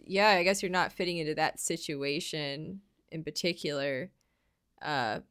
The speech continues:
but I don't think there's anything wrong with you in particular,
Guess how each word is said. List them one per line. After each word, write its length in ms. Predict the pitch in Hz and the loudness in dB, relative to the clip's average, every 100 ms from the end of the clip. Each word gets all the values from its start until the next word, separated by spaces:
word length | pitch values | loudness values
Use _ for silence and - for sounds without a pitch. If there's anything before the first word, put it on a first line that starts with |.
| _ _ _ _ _ _ - | _ _ _ _ _ _ 6
but 100 | 202 | 8
I 80 | 180 | 10
don't 280 | 180 214 190 | 8 6 6
think 180 | 208 190 | 2 4
there's 200 | 185 190 | 2 4
anything 460 | 180 160 170 160 | 0 0 0 0
wrong 300 | 165 170 170 | 2 2 2
with 160 | 156 156 - | -2 -6 -6
you 420 | 175 208 196 180 | 2 6 8 6
in 140 | 175 165 | 0 -4
particular, 840 | - - 143 - 120 98 107 | -8 -4 -4 -2 -4 -2 -4